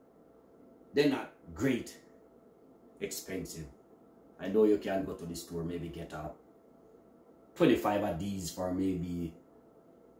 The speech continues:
fifteen bucks and have a nice, nice, a good time doing it with this right here. And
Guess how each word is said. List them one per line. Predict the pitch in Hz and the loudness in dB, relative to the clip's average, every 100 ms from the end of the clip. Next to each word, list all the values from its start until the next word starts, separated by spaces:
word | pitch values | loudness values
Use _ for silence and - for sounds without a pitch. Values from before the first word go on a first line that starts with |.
| - - - - - | -20 -20 -20 -20 4
fifteen | 165 - 110 95 | 6 6 0 -2
bucks | 90 85 - - - - - - - - | -2 -6 -8 -10 -10 -14 -20 -20 -20 -8
and | - - | -2 -2
have | 85 78 - - - - - | -2 -6 -12 -20 -20 -20 -10
a | 95 | 0
nice, | 95 120 190 87 - - - - - - - - - - | 2 4 2 0 -2 -4 -4 -8 -16 -20 -20 -20 -10 -2
nice, | 113 - 92 - - - - - - - - - - - - - - - - - | 0 0 -2 -4 -6 -8 -16 -20 -20 -20 -20 -20 -20 -20 -20 -20 -20 -20 -20 -14
a | |
good | 90 139 143 | 4 8 8
time | - 98 82 73 - - - - _ - - - - - - - 95 | 4 -4 -4 -8 -16 -20 -20 -20 _ -20 -20 -20 -20 -20 -20 -12 2
doing | 117 98 | 2 2
it | 82 - - - - - - | -2 -10 -20 -20 -20 -20 -12
with | 85 - | -10 -8
this | - - | -8 -6
right | 80 73 | -8 -8
here. | 73 71 - - - - - - | -12 -16 -20 -20 -20 -20 -20 -14
And | 85 82 | -8 -8